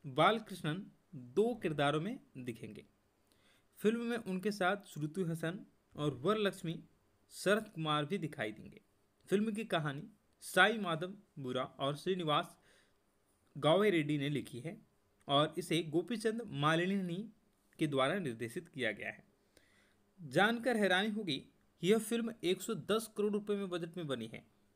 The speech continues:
और इस फिल्म ने बॉक्स ऑफिस पर टोटल कुल कमाई पाँच सौ करोड़ रुपए की कर लिया है लगभग। तो दोस्तों, यह थी फिल्म वीरा सिम्हा रेड्डी,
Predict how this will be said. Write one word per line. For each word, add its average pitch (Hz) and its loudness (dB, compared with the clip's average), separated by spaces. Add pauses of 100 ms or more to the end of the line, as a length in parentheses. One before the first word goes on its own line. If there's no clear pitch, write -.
(260)
और 160 2
इस 175 -6
फिल्म 240 -2
ने 202 -2 (420)
बॉक्स 160 0
ऑफिस 185 0
पर 180 -4
टोटल 175 -4
कुल 160 -2
कमाई 147 -2 (540)
पाँच 208 4
सौ 220 -2
करोड़ 170 0
रुपए 151 -2
की - -10 (1120)
कर 147 6
लिया 113 2
है 160 0
लगभग। 113 -4 (640)
तो 147 -2
दोस्तों, 208 2 (540)
यह 165 4
थी 214 -2
फिल्म 208 -2 (340)
वीरा 190 2
सिम्हा 147 0
रेड्डी, 139 0